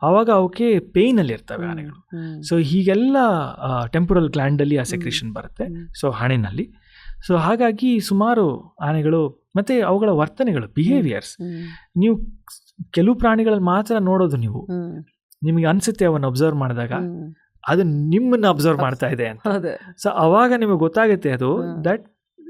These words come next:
Speaker 1: it's not just an animal,
Speaker 2: ಹ್ಮ್.
Speaker 1: it's a thinking being.
Speaker 2: ಹ್ಮ್.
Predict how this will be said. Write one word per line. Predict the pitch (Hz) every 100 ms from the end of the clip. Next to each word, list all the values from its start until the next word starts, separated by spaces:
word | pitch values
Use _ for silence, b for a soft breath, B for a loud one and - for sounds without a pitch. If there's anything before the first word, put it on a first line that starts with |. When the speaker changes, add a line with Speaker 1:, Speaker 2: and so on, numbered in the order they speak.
| 302
Speaker 1:
it's | - 165
not | 165 233 190
just | 202 -
an | 185 139
animal, | 120 113 180
Speaker 2:
ಹ್ಮ್. | 240 175 165 156
Speaker 1:
it's | 196 -
a | 277 -
thinking | 202 220 262 240
being. | 139 156 110
Speaker 2:
ಹ್ಮ್. | - 190 180 170 151